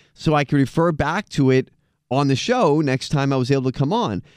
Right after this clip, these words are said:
And he did. He sent me a voice message. And the question I asked, because if you remember, of course, the big claim that these companies are using this alien technology for nefarious purposes, such as human trafficking, that Michael Herrera,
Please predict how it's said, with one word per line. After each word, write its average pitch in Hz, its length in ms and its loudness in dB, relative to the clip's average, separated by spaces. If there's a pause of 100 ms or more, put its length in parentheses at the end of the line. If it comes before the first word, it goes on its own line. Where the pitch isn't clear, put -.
(280)
And 151 220 2
he 135 120 -2
did. 165 380 2
He 131 220 0
sent 170 260 -2
me 175 80 0
a 147 60 2
voice 151 320 -2
message. 110 440 -2
And 139 160 2
the 139 60 0
question 247 460 -4
I 190 80 -2
asked, 165 320 -4
because 151 340 0
if 147 100 -4
you 160 80 -2
remember, 165 380 2
of 139 100 -4
course, 160 400 -2
the 135 120 -2
big 143 240 -2
claim 156 500 0 (340)
that 135 520 -2
these 131 200 2
companies 143 460 0
are 131 240 0 (240)
using 147 600 2
this 139 340 0
alien 143 400 2
technology 135 640 0
for 131 200 -2
nefarious 156 560 0
purposes, 117 520 -4
such 127 240 -4
as 117 180 -2
human 135 260 0
trafficking, 131 720 -4 (320)
that 123 160 -4
Michael 131 280 -2
Herrera, 120 440 0